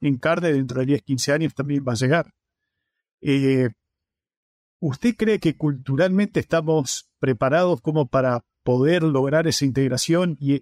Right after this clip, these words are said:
y ese acercamiento? Porque yo estoy totalmente de acuerdo, ¿no? Cuan-,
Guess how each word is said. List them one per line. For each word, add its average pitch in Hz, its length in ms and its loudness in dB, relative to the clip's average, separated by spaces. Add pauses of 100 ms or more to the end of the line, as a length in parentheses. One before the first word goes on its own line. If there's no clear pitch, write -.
y 143 140 -2
ese 160 220 0
acercamiento? 147 880 0
Porque 135 240 0
yo 175 100 0
estoy 185 200 -2
totalmente 160 520 -2
de 135 60 2
acuerdo, 135 460 0
¿no? - 280 -20
Cuan-, 139 240 -2